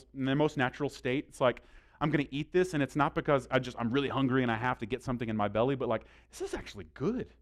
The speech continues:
Who invent-, who invented this? That, whoa, this is actually, it's not just, it doesn't just keep me alive, but it grants me joy. That's who we see. That's, that's God. God grants us these kinds of things. And every time we experience them,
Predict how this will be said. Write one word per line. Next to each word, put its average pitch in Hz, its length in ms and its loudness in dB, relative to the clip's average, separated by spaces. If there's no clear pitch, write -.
Who 302 220 2
invent-, 190 320 4
who 170 180 2
invented 147 520 2
this? 117 160 0
That, 113 140 -8
whoa, 208 160 -2
this 185 180 -8
is 110 100 -10
actually, 113 300 -4
it's 156 140 -4
not - 180 8
just, 190 180 4
it 180 60 6
doesn't 240 260 10
just - 180 -2
keep 208 220 0
me 190 80 4
alive, 151 560 6
but 139 100 2
it 131 80 -4
grants 170 380 -2
me 165 100 -2
joy. 131 500 -2
That's 240 200 12
who 262 100 10
we 226 100 6
see. 185 100 2
That's, 202 220 6
that's 240 360 8
God. 139 400 8
God 175 360 8
grants 165 520 4
us 160 140 0
these 147 160 -2
kinds 127 300 -2
of 107 80 -10
things. 104 360 -6
And 143 140 -4
every 190 260 0
time 190 260 0
we 175 120 2
experience 143 640 -4
them, 90 280 -14